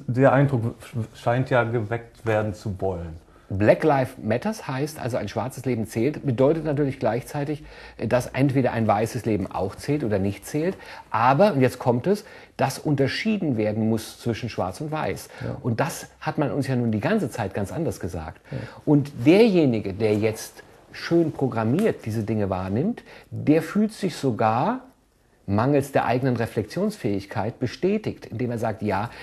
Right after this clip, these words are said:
Speaker 2: jetzt wird ja nur ein Ausgleich geschaffen
Speaker 1: Ja.
Speaker 2: für diese Stärke der Weißen." In Wahrheit wird kein Ausgleich geschaffen, sondern ein totaler Rassismus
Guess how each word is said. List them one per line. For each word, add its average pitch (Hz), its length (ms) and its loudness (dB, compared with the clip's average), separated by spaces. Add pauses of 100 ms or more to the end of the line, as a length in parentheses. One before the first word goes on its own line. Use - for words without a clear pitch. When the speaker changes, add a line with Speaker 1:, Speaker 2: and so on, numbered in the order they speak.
(120)
Speaker 2:
jetzt 127 240 2
wird 143 160 2
ja 143 80 4
nur 139 120 4
ein 117 180 0
Ausgleich 156 760 2
geschaffen 113 540 -6 (120)
Speaker 1:
Ja. 104 140 -2
Speaker 2:
für 135 180 0
diese 127 440 4 (180)
Stärke 156 560 -4
der 135 140 2
Weißen." 131 500 -4 (220)
In 120 180 4
Wahrheit 131 440 2
wird 123 120 2
kein 104 260 -2
Ausgleich 113 560 -2
geschaffen, 110 460 -4
sondern 117 320 0
ein 117 240 -4
totaler 160 500 -2
Rassismus 117 640 -4